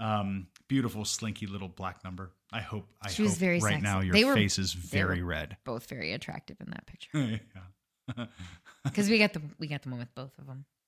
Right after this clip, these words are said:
Speaker 1: We did.
Speaker 2: Yeah.
Speaker 1: It wasn't split down the center like
Speaker 2: It
Speaker 1: this one was.
Speaker 2: wasn't.
Speaker 1: Anyway, um,
Speaker 2: It was a very sexy
Speaker 1: so
Speaker 2: picture.
Speaker 1: this was, this was, like, the middle of July.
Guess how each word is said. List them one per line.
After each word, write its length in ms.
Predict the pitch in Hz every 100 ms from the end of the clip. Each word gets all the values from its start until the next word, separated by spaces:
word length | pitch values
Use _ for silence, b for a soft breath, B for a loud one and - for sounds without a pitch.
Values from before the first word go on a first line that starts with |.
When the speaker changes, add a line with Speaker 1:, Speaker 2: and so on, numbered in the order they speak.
| _ -
Speaker 1:
We 100 | 117
did. 420 | 104 139 156 - - _ _ -
Speaker 2:
Yeah. 260 | 262 254 254
Speaker 1:
It 60 |
wasn't 260 | 120 113 110
split 220 | - 123
down 140 | 117 107
the 60 |
center 200 | 104 165
like 140 | - 320
Speaker 2:
It 80 | 294
Speaker 1:
this 80 | 240
one 80 |
was. 140 | 254 254
Speaker 2:
wasn't. 440 | 202 190 190 190 - _ _ _ _
Speaker 1:
Anyway, 420 | 175 156 95 73 - _ _ _ -
um, 560 | 123 117 110 104 98 90 -
Speaker 2:
It 60 | 165
was 120 | 160
a 40 |
very 180 | 147 131
sexy 380 | 127 143 - -
Speaker 1:
so 320 | - 143 131
Speaker 2:
picture. 120 | 120
Speaker 1:
this 260 | 120 262 -
was, 420 | 143 117 104 - - _ _ _ -
this 140 | 320 214
was, 120 | 131
like, 160 | 120 110
the 60 |
middle 180 | 107 104
of 80 | 87
July. 280 | 90 90